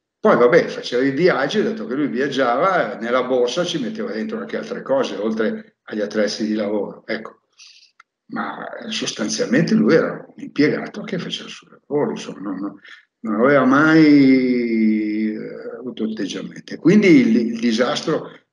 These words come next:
quando, quando li, come a Calozio, certo, hanno portato lì la spia, hanno fatto, cioè, i tedeschi hanno messo, eh, erano mica stupidi, insomma, no? Hanno messo in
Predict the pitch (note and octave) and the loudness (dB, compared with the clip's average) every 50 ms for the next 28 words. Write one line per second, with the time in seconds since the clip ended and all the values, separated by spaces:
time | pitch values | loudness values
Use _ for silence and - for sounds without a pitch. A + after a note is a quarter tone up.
0 | _ - - A#2 B2 B2 A2+ A#2 A2+ A2+ - A#2+ B2 B2 A#2 A#2+ A2+ A2+ A2+ - | _ -2 0 2 4 4 4 4 2 2 0 -2 0 0 2 0 0 0 -2 -4
1 | A#2 - - - B2 B2 B2+ - - - A#2+ A2 A2 G#2+ G#2+ A2 - - - F#2 | -8 -10 -4 -2 0 2 2 0 0 0 2 2 2 0 -2 -4 -6 -10 -10 -12
2 | F2+ - _ _ _ _ _ _ _ _ - - B2+ A#2 - - G#2+ - - - | -12 -14 _ _ _ _ _ _ _ _ 0 2 2 2 0 -4 -8 -8 -10 -12
3 | - - - _ - - - - - - G#2 G2+ G2 G#2+ - - - - B2 B2 | -20 -20 -20 _ -18 -18 -16 -16 -16 -12 -12 -10 -10 -8 -10 -10 -6 -2 2 4
4 | B2 B2 A#2+ A2+ A2+ A2 A2 A2 - A2+ G#2+ G#2+ - G#2+ G2 A2 - - _ _ | 6 6 6 6 4 2 2 2 0 -4 -4 -4 -6 -6 -8 -8 -14 -18 _ _
5 | _ _ _ - C#3 A2 A2 - - - B2 G#2 G#2+ A#2+ A#2 - - A#2+ F#2 G2 | _ _ _ -6 -6 -6 -6 -10 -12 -10 -8 -6 -4 -2 -2 0 -2 -2 -2 -2
6 | F#2+ G#2+ A2 A2 - - G#2 F#2+ - - - - - - F#2+ F#2+ F#2 - G2+ G2+ | -4 -2 -2 -2 0 0 -2 -2 -2 -6 -12 -16 -16 -12 -12 -12 -10 -10 -10 -10
7 | F#2+ F#2+ G#2 A2+ A2+ A2+ - - - C3 A#2+ A2 G#2+ G#2 F#2+ F#2+ F#2+ - - - | -6 -2 0 0 0 0 -4 -2 2 4 4 4 4 2 0 0 -2 -6 -8 -10
8 | - - - - F2+ F#2+ G#2 G2+ F2 F2 F#2+ F#2+ - - G#2 F#2+ E2+ - | -10 -14 -16 -14 -10 -8 -6 -6 -6 -6 -6 -4 -4 -2 -4 -4 -4 -6